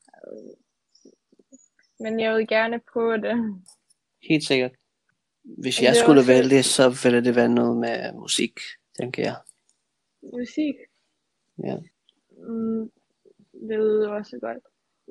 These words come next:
Speaker 1: Øh, jeg har en veninde, som skal til højskole i næste år, og, og hun, øh, hun vil gerne vælge en højskole, som har noget, øh, med, øh,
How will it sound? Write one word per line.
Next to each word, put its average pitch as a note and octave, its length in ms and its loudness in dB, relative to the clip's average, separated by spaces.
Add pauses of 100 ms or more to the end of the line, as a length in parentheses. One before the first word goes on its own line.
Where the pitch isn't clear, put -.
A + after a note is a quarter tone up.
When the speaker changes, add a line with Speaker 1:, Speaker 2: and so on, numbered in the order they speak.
(100)
Speaker 1:
Øh, A3+ 220 0
jeg B3+ 160 0
har B3 120 2
en B3 140 0
veninde, B3+ 440 0 (140)
som B3 240 -8
skal A#3 460 -4
til A3+ 220 -6 (100)
højskole A#3+ 800 -2
i A3+ 340 -8 (240)
næste A#3 500 -4
år, A3+ 280 -2 (580)
og, A3 420 -2 (460)
og A3 500 -6 (100)
hun, A#3+ 420 -10 (280)
øh, A3+ 480 -2 (920)
hun A#3+ 280 -8 (320)
vil A3+ 220 -2
gerne B3 300 -2 (140)
vælge B3 360 -2 (180)
en A3+ 120 -6
højskole, A#3+ 600 -2
som A#3 320 -10
har A#3 120 -4
noget, A3+ 400 -6 (160)
øh, A3 420 -4
med, A3 300 -8 (1120)
øh, G#3+ 400 -2